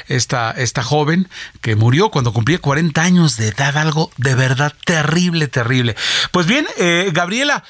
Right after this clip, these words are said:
estaremos al pendiente de ello. Ya por lo pronto, como bien lo informas, han vinculado a proceso a este sujeto y vamos a ver qué sigue ocurriendo, porque evidentemente, aunque ellos no hayan querido manifestar y están en todo su derecho,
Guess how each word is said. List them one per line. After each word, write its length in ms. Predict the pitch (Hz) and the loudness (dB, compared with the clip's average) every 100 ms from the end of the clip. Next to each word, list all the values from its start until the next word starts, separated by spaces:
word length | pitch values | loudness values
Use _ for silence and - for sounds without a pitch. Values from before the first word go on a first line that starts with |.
| - | -8
estaremos 480 | 170 - 202 247 208 | -4 -2 0 0 0
al 160 | 180 | -2
pendiente 640 | 143 170 160 226 220 202 196 | 0 0 0 0 0 0 0
de 260 | 170 165 | 2 2
ello. 240 | 254 240 294 | 2 0 -2
Ya 220 | - 190 185 | -2 -2 0
por 160 | 190 | 0
lo 100 | 151 | 0
pronto, 380 | 160 208 196 175 | 0 0 0 0
como 260 | 156 143 143 | 2 4 4
bien 220 | 185 196 | 2 4
lo 100 | 170 | 4
informas, 600 | 147 185 226 240 254 - - - - | 2 2 4 2 2 -2 -6 -10 -6
han 200 | - 202 | -4 -2
vinculado 500 | 202 190 160 160 185 | 2 2 2 2 2
a 60 | 170 | 0
proceso 480 | 143 135 185 156 160 | 0 0 0 0 0
a 40 | |
este 240 | 160 - 147 | 0 0 -2
sujeto 600 | 123 160 220 - 247 247 - - - | 0 0 0 0 -2 -4 -12 -12 -4
y 80 | |
vamos 220 | 170 202 170 | -2 0 0
a 40 | |
ver 100 | 175 | 0
qué 120 | 185 | -2
sigue 140 | 170 190 | 0 0
ocurriendo, 640 | 147 147 165 185 180 190 - - - | 0 0 2 2 0 -2 -6 -10 -4
porque 380 | 139 160 170 - | -2 0 -4 -4
evidentemente, 720 | 156 131 156 156 151 160 151 | -2 0 0 0 0 0 0
aunque 260 | 131 120 139 | -2 -2 0
ellos 180 | 151 | 0
no 40 | 147 170 | 0 0
hayan 260 | 165 151 143 | 0 -2 -2
querido 380 | 135 135 143 135 | 0 2 2 0
manifestar 640 | 127 120 107 123 156 185 | 0 -2 -2 -2 -2 -4
y 60 | |
están 220 | 123 - 123 | -4 -2 -2
en 80 | |
todo 200 | 110 135 | -2 -2
su 140 | 110 131 | 0 0
derecho, 440 | 131 147 - 180 | 0 0 -2 -4